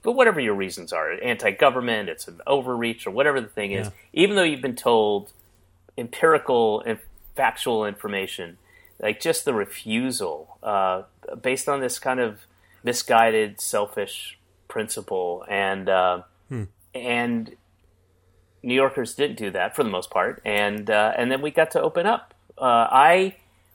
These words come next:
Speaker 1: was in Toronto. And I, and let me tell you, this is, uh, uh, it was a seriously, it was a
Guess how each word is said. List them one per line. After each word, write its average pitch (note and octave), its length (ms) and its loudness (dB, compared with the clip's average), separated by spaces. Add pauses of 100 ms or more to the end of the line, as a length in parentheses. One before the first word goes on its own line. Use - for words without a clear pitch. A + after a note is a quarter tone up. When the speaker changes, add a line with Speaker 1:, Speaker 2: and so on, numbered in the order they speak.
Speaker 1:
was E3 300 6
in F3 140 0
Toronto. D3+ 540 2 (1000)
And D#3 160 4
I, D#3+ 140 4
and E3 220 0
let G#3 100 -2
me A3+ 60 -2
tell F3+ 180 4
you, C3 140 2
this C3+ 240 -4
is, C3+ 400 -6
uh, C3 80 -6
uh, A2+ 760 2
it C#3+ 180 2
was C3 640 2 (1400)
a A#2+ 640 0 (840)
seriously, C#3+ 1120 -2 (2250)
it C3+ 80 -6
was C3+ 180 -6
a C4 140 -4